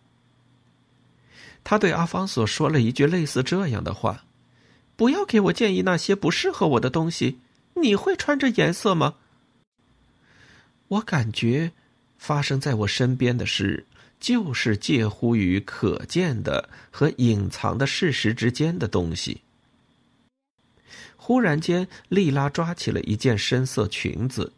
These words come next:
就好像店里的镜子坏了。她对过去的小叔子说：“让我看看我穿起来什么样。”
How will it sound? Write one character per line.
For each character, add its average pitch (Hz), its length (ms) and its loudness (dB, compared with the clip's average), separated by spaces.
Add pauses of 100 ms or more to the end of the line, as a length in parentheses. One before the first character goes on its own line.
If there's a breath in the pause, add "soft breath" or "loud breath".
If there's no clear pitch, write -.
(380 loud breath)
就 233 160 2
好 139 180 0
像 143 160 2
店 165 280 2
里 117 80 2
的 104 120 0
镜 147 240 0
子 95 140 -2
坏 165 400 -4
了。 - 160 -14 (920 soft breath)
她 151 120 2
对 139 160 2
过 135 280 0
去 160 200 0
的 104 120 0
小 98 200 2
叔 113 240 0
子 104 140 0
说 92 420 0 (640 soft breath)
：“让 359 180 4
我 214 80 0
看 311 220 0
看 190 240 2 (160 loud breath)
我 202 120 4
穿 277 200 0
起 233 140 0
来 180 80 4
什 - 180 0
么 - 120 -4
样。” 220 200 0